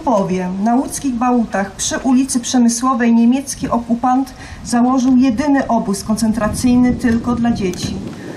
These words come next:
przetrzymywane w prymitywnych warunkach. Głodzone i torturowane zaprzęgnięto do niewolniczej pracy. Więziono tu dzieci bezdomne, osierocone, pozbawione rodziców, których wywieziono na roboty do Niemiec,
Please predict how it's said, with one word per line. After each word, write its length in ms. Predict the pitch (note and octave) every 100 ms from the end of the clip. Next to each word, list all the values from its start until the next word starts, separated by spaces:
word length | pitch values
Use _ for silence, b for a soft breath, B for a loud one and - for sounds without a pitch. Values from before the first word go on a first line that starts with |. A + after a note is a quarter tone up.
| B -
przetrzymywane 680 | B3+ - C#4 C4+ A#3+ C4+ C4+
w 40 |
prymitywnych 720 | - B3+ B3+ A#3+ B3 A#3 B3 A3+
warunkach. 760 | A#3 G#3 F#3+ - F3+ F#3+ - - B B B G#3
Głodzone 580 | G#3+ B3+ A3 C#4 C#4+
i 140 | C#4 A#3
torturowane 880 | B3+ A#3+ B3 A#3+ A#3 B3 B3+ C4 B3+
zaprzęgnięto 840 | B3 - A#3+ A3+ A3+ B3+ A#3+ A#3+
do 100 | A3
niewolniczej 560 | G#3+ G3 G3+ G3+ A3 G#3
pracy. 480 | - F#3+ G3 - F#3+ G3 - B B B B
Więziono 500 | G3 A#3 G#3+ C#4+ C#4
tu 140 | C4 A3+
dzieci 340 | A#3+ B3 A#3
bezdomne, 720 | A3+ G3 G3 A3+ A#3+ B3+ B3+
osierocone, 840 | A3+ A#3 A#3 A3+ A3+ A#3+ A#3 A#3+ B3+
pozbawione 640 | B3 A3+ A3 A3 A#3+ A#3+
rodziców, 600 | A#3 A#3 A3 - C#4 C4+
których 340 | - A#3+ A#3+ A3+
wywieziono 460 | A3 A#3 B3 B3
na 140 | A#3+ A#3
roboty 360 | G#3+ A#3 A#3
do 140 | A#3 G#3+
Niemiec, 600 | G3+ G3 F#3 F#3 -